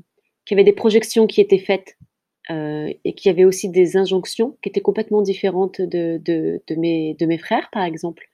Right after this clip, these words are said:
Et, hem, du coup, ça, ça me, j'étais en véritable souffrance de cela. Hem, j'ai, j'ai beaucoup de souvenirs, heu, de, hem, de choses qu'on, qu'on, qu'on, qu'on a pu me dire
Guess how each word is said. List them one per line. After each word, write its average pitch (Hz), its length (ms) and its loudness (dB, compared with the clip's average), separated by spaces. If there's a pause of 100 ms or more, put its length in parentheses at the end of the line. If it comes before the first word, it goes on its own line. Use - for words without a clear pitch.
(760)
Et, 190 460 8
hem, 180 540 0
du 190 180 -2
coup, 262 180 -4
ça, 240 220 -2
ça 214 180 -6
me, 180 560 0 (100)
j'étais 190 360 2
en 185 200 2
véritable 214 540 0
souffrance 190 540 -8
de 185 100 -6
cela. 175 340 -12 (760)
Hem, 180 460 0 (180)
j'ai, 175 320 2
j'ai 190 160 4
beaucoup 202 240 0
de 262 80 -10
souvenirs, 208 560 2
heu, 180 300 2 (480)
de, 185 440 4
hem, 170 640 -2 (1200)
de 185 120 4
choses 220 300 4
qu'on, 190 220 0
qu'on, - 220 -4
qu'on, 170 400 -8
qu'on 175 180 -6
a 170 80 -4
pu - 180 -8
me 185 160 2
dire 214 380 0